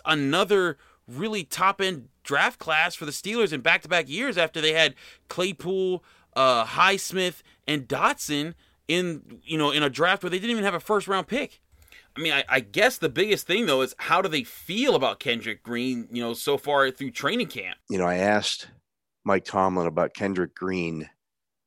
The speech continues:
Speaker 2: at center, if we, if we can read anything into him continuing to work with the starters. And he said no, but he said it in a way that, that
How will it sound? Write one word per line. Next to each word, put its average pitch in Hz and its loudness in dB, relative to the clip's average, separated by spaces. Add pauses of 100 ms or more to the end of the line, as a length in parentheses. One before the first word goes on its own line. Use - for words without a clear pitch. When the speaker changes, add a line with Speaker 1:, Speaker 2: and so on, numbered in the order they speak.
(140)
Speaker 2:
at 87 -2
center, 87 0
if - -10
we, 78 -4
if 82 -6
we 95 -2
can 85 -4
read 92 -2
anything 90 0
into 90 -2
him 90 -4
continuing 92 -4
to 82 -2
work 87 -4
with - -10
the - -12
starters. 87 0 (640)
And 127 0
he 131 2
said 110 6
no, 82 2
but - -6 (320)
he 113 -4
said 147 4
it 147 2
in - -2
a 92 0
way 98 6
that, 92 0
that 95 -2